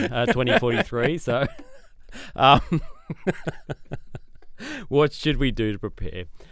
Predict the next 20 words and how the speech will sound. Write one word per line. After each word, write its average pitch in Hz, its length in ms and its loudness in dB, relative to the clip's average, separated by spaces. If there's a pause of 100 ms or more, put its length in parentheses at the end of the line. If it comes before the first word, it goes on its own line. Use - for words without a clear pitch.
(160)
Uh, 135 380 6
listen, 156 300 4
I, 160 260 4 (120)
I 151 180 6
think 160 240 -2
we 139 180 4
need 135 200 2
to 120 80 -4
think 104 280 -4
very, 113 720 0
very 110 580 -2
carefully 101 720 -8 (280)
about 104 280 -2
how 107 320 2
we 95 360 -4
engage, 92 420 -6
and 120 140 -4
clearly 123 480 -2
as 101 200 -4
a, 98 60 -6